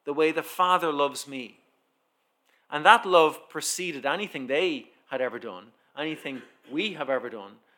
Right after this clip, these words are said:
anything they ever would do, or anything we ever will do.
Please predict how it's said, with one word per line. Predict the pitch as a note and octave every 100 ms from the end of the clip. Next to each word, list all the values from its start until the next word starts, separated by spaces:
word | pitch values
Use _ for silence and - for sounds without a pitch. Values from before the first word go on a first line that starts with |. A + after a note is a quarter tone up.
| _
anything | - D#3 D#3 D3+
they | C#3+ C#3+ C#3 - -
ever | D3 C#3 A#2+ A2
would | D3+ A#3
do, | G#3 C3 B2 C3+
or | D3
anything | E3 F#3 F#3 F#3+
we | B3 C#4+
ever | G#3 D3
will | A#2+
do. | A#2 C3